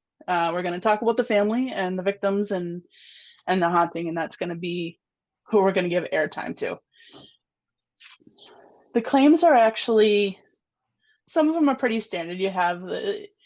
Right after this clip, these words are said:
there's claims that, uh, toys and trinkets will move across rooms, across the floor. You'll hear, like, a ball rolling and stuff like that. Paranormal investigators have visited this house. You can actually,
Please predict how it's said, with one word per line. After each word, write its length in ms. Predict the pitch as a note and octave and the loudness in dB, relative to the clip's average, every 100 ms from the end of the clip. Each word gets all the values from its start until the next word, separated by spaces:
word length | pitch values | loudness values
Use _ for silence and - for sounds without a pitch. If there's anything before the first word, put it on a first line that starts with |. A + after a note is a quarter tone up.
| _ _ _ | _ _ _
there's 580 | A#3 G#3+ G3+ G3+ G3 - _ | 2 4 4 2 -2 -12 _
claims 300 | B3 A3 G#3 | -2 0 4
that, 240 | G3 F#3 - | 2 2 0
uh, 200 | G3+ F#3+ | 2 0
toys 400 | - A#3+ A3+ A#3 | 0 2 4 2
and 80 | G#3 | -4
trinkets 440 | - G#3 G#3 G#3 | -4 -4 -4 -2
will 100 | G#3 | -4
move 200 | G3+ G3 | -2 -4
across 420 | G3 G#3 F#3+ F#3 G3 | -6 -2 -2 -2 -4
rooms, 400 | G3 F#3+ F#3+ F#3+ | -2 -2 -4 -8
across 340 | - F#3 F3+ | -2 -2 -2
the 80 | F3+ - | -10 -14
floor. 240 | F3 F3+ | -6 -4
You'll 160 | F3+ F3+ | -2 -6
hear, 240 | E3 E3 | -6 -10
like, 220 | D#3 D#3 - _ - | -8 -10 -14 _ -4
a 80 | |
ball 420 | F#3 A3 G#3+ G#3+ G#3 | 0 2 4 4 6
rolling 480 | G3+ G3+ G3+ G3 | 6 6 2 0
and 140 | F#3+ F#3 | -4 -4
stuff 200 | - F#3+ | -4 -2
like 180 | F#3 F3+ | -4 -4
that. 280 | F3 F3 - - - - _ - | -4 -4 -6 -16 -20 -20 _ -2
Paranormal 420 | G3 F#3+ F#3 E3+ | 0 0 -4 -6
investigators 640 | F3 G3 - G3 F#3 F3+ | 0 -2 -2 -6 -4 -4
have 160 | F3+ E3+ | -8 -6
visited 380 | F#3 F3+ F3+ F3 | -6 -4 -8 -8
this 160 | F3 | -10
house. 320 | - F3 F3+ - | -2 0 0 -8
You 100 | F3+ | -12
can 140 | F3+ | -8
actually, 640 | D#3 D#3+ - F3+ E3 D#3 | -8 -8 -12 -8 -4 -6